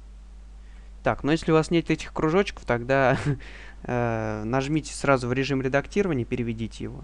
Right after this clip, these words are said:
И, э, может, э, значит, м, изменяйте его вот этими вот, м,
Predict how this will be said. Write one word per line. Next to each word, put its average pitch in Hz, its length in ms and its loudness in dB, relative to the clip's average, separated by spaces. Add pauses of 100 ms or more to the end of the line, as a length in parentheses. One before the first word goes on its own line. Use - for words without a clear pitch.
(140)
И, 156 140 0
э, 160 40 2
может, 113 840 -4
э, 113 220 -6
значит, 117 260 -8 (120)
м, 110 200 -10 (160)
изменяйте 143 580 0
его 120 200 -2
вот 113 200 -4
этими 117 260 -4
вот, 107 160 -8 (1200)
м, 113 400 -4